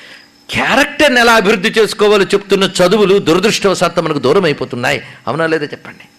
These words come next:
క్యారెక్టర్ అది అన్నిటికంటే గొప్పది. అందుకే రామాయణంలో మాట ఉంటుంది, రావణాసురుడు అంత భీకరంగా మాట్లాడుతుంటే సీతాదేవి చాలా ధైర్యంగా సమాధానం చెప్పిందిట.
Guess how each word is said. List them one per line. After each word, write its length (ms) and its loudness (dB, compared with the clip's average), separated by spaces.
క్యారెక్టర్ 500 -6
అది 120 -6
అన్నిటికంటే 460 -6
గొప్పది. 340 -8
అందుకే 280 -2
రామాయణంలో 560 0
మాట 300 -4
ఉంటుంది, 340 -10
రావణాసురుడు 600 0
అంత 220 -8
భీకరంగా 720 -2
మాట్లాడుతుంటే 1040 0
సీతాదేవి 640 0
చాలా 120 2
ధైర్యంగా 520 2
సమాధానం 440 2
చెప్పిందిట. 480 -4